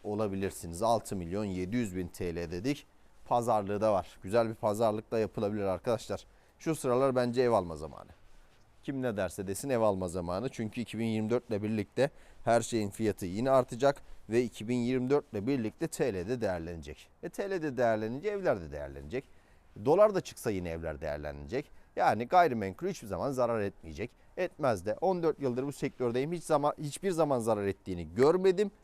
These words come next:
Edeceğini de zannetmiyorum. Eskilerden bir düşünün arkadaşlar. Eskiler hep böyle toprağa, eve yatırım yaparlardı. Bence en mantıklısını yapıyorlar. Gayet güzel bir yer. Şimdi burada bir araç park yerimiz var. İstenirse üstünü kapattırabilirsiniz. Şöyle inip girişini de gösterelim.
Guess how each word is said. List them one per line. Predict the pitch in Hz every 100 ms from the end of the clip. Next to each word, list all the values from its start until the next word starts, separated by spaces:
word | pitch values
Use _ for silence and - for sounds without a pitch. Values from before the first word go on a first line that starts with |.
| _ _ _ _ _ -
Edeceğini | 160 110 92 90
de | 131
zannetmiyorum. | 110 98 90 - - 69 - -
Eskilerden | 165 - 175 165 143 135
bir | 127
düşünün | 123 127
arkadaşlar. | 107 101 139 117 98
Eskiler | 104 - - 123
hep | 120 113 123
böyle | 120 120 - - -
toprağa, | 120 113 117 120 117 101
eve | 107
yatırım | 127 110 - 92 87
yaparlardı. | 82 - 90 90 90 110
Bence | 139 107 117
en | 113
mantıklısını | 107 101 - - - 104
yapıyorlar. | 92 - 85 104 156 - - -
Gayet | 131 101 143 -
güzel | 113 107
bir | 90
yer. | 78 - - -
Şimdi | 131
burada | 151 160 165
bir | 165
araç | 175 170 -
park | 185 -
yerimiz | 175 165 165
var. | 180
İstenirse | 175 - 165 170 165 160
üstünü | 143 - 165 175 147 - - -
kapattırabilirsiniz. | 139 127 160 - 180 175 175 190 - 123
Şöyle | - 143
inip | 151 165
girişini | - 139 _ _ 180
de |
gösterelim. | 147 131 - 123 107 160